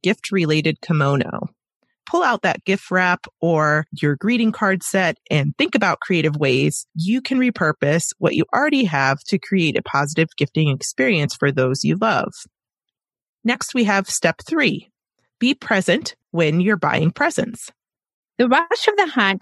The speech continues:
Speaker 2: for deals often clutters our true intentions. Take a moment to reflect before selecting a gift to avoid operating from a place of anxiety.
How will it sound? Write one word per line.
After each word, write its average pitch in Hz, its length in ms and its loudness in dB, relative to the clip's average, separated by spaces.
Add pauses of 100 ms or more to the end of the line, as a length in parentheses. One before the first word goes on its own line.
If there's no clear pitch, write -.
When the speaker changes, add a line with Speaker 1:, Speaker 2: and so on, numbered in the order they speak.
Speaker 2:
for 208 120 4
deals 180 840 2 (320)
often 339 420 2
clutters 262 580 2 (120)
our 180 200 4
true 226 480 4
intentions. 143 880 2 (360)
Take 269 260 0
a 415 100 4
moment 233 400 4
to 240 120 0
reflect 208 640 -2
before 214 320 0
selecting 254 480 2
a 262 60 2
gift 147 380 -2 (240)
to 247 80 4
avoid 277 340 2
operating 277 580 2
from 202 140 0
a 180 80 0
place 202 320 -2
of 208 80 2
anxiety. 175 840 0